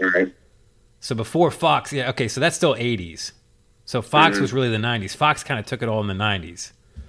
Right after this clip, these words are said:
Speaker 1: Mm-hmm.
Speaker 2: But these were storylines ripped right out of the, uh, the comics. Stan the Man himself, I was rewatching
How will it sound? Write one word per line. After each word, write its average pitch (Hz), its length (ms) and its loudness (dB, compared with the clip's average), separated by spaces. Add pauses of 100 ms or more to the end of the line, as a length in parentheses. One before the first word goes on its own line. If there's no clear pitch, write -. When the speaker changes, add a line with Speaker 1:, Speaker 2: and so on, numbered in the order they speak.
(220)
Speaker 1:
Mm-hmm. 202 400 2
Speaker 2:
But 127 100 -2
these 233 160 0
were 240 60 0
storylines 190 600 4
ripped 165 200 0
right 156 160 0
out 151 120 4
of 139 80 0
the, 139 180 0
uh, 135 180 2
the 123 80 -6
comics. 185 380 -2
Stan 208 360 2
the 185 60 4
Man 214 300 2
himself, 185 440 0
I 147 60 2
was 131 120 -2
rewatching 165 680 0